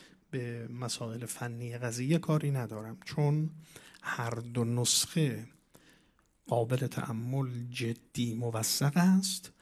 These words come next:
به همین خاطر من سعی می‌کنم که جمع بین هر دو باشد. از مجموعهٔ مواردی که در مورد حق لسان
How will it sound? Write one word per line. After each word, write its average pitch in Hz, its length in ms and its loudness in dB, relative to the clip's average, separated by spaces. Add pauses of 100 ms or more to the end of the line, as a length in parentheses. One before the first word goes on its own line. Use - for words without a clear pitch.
(340)
به 147 100 6
همین 180 280 8
خاطر 175 320 -2
من 156 180 2
سعی 139 280 -2
می‌کنم 131 500 -2
که 135 420 -4
جمع 131 300 -2
بین 123 440 -4
هر 127 440 -4
دو 110 200 -6
باشد. - 340 -6 (600)
از 156 240 4
مجموعهٔ 165 520 6
مواردی 160 480 2
که 160 100 -6
در 123 180 0
مورد 117 420 -2
حق 117 720 -6 (180)
لسان 117 720 -2